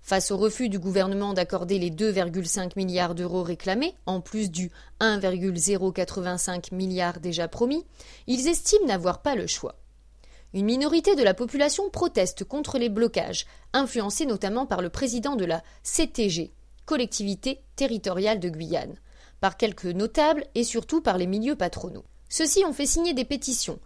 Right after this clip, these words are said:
et ont organisé une manifestation anti-blocage à Kourou, mardi onze avril, qui a rassemblé environ deux cents personnes.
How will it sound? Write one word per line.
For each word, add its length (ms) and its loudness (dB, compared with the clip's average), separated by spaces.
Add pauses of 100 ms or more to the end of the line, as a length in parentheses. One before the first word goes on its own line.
(180)
et 80 0
ont 100 6
organisé 540 2
une 120 0
manifestation 840 0
anti-blocage 760 2
à 100 -2
Kourou, 380 -4 (120)
mardi 400 0
onze 180 0
avril, 380 -4 (420)
qui 160 0
a 100 6
rassemblé 500 4
environ 400 2
deux 80 0
cents 180 -2
personnes. 500 -6